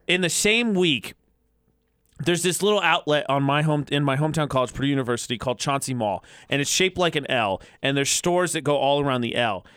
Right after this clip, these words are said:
The same week, there's a bar called Jake's. Someone had, you could park in front of all these stores. Someone decided not to put it in reverse and put it in a drive and drove straight into the bar. <laughs> A handful of days later, right across the street,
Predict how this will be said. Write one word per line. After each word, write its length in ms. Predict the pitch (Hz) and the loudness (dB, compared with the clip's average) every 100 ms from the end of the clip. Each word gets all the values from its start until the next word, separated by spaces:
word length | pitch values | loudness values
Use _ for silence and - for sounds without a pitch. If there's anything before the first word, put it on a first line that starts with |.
| - - | -20 -4
The 120 | 151 | -2
same 360 | - 196 220 208 | 2 2 2 2
week, 260 | 175 147 | 0 2
there's 160 | 147 139 | 0 0
a 60 | |
bar 280 | 123 143 170 | 0 2 0
called 280 | 170 160 127 | 0 -2 -2
Jake's. 460 | 110 131 110 - - | -2 -2 -2 -4 -6
Someone 500 | - 165 185 190 185 | -2 0 2 0 0
had, 300 | 160 151 143 - | 0 -2 -2 -6
you 140 | 147 | -4
could 180 | 156 120 | -4 -4
park 340 | - 180 185 - | -2 0 0 -2
in 100 | 143 | -6
front 320 | - - 151 | -6 -2 0
of 80 | 135 | 0
all 200 | 131 135 | 0 0
these 180 | 127 123 | -2 -4
stores. 480 | - 123 101 92 - - - - | -4 -2 -2 -4 -8 -12 -20 -14
Someone 280 | - 190 214 | -2 0 0
decided 440 | 185 - 175 165 139 | -2 0 0 0 0
not 180 | 151 | -2
to 60 | 165 | -2
put 120 | 147 | -4
it 60 | 165 | -4
in 60 | 135 | -6
reverse 320 | 120 147 143 | -2 -2 -2
and 80 | 120 | -6
put 100 | 160 | -8
it 80 | - | -6
in 60 | |
a 40 | 127 | -6
drive 320 | 131 139 135 | -2 -2 0
and 120 | 131 | -4
drove 220 | 131 131 | -2 -2
straight 480 | - - - 147 151 | -2 -4 -2 -2 0
into 160 | 147 127 | -2 -2
the 80 | 113 | -2
bar. 360 | 117 98 85 - | -2 -4 -8 -16
<laughs> 560 | - - - - - | -14 -16 -16 -20 -8
A 80 | - | -4
handful 480 | 151 202 240 208 233 | 0 2 0 0 -2
of 80 | 196 | 2
days 280 | 196 180 139 | 0 0 0
later, 300 | 170 165 139 | 2 2 0
right 260 | 127 160 | 0 0
across 400 | 175 - 170 165 | 0 0 0 0
the 80 | 139 | -6
street, 480 | - - 151 139 | -6 -2 0 -2